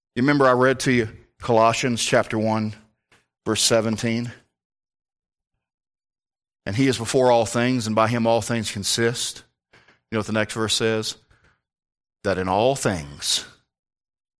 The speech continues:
he," Jesus, "might have the preeminence." First place. Number one. And if Jesus is not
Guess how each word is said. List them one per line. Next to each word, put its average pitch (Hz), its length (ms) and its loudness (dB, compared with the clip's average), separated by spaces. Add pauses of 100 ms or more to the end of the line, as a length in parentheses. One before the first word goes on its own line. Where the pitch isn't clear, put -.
he," - 520 -4 (420)
Jesus, 90 640 -6 (720)
"might 90 260 -4
have 107 680 -6 (1000)
the 87 100 -10
preeminence." 76 840 -10 (1300)
First - 340 -6
place. - 460 -6 (1300)
Number 110 320 0
one. 76 300 -8 (1160)
And 90 140 -6
if 82 120 -10
Jesus 135 720 -2 (320)
is 76 220 -8
not 110 560 -2